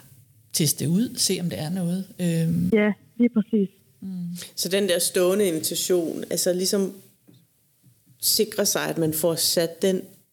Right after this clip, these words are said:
Speaker 1: Mm.
Speaker 3: godt imellem sig, at, at ungdomskulturen ved, at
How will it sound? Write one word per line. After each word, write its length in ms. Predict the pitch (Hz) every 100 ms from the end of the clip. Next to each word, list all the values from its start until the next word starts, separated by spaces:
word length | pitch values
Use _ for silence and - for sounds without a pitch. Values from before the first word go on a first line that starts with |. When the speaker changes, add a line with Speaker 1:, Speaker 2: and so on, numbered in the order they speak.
| _ _ 175
Speaker 1:
Mm. 360 | 175 165 165 170 - _
Speaker 3:
godt 240 | 156 156
imellem 400 | 185 175 175 185
sig, 260 | 180 - 160
at, 240 | - - -
at 140 | 156 - - -
ungdomskulturen 840 | 180 185 185 - 175 170 156 151
ved, 240 | 170 170 -
at 120 | 160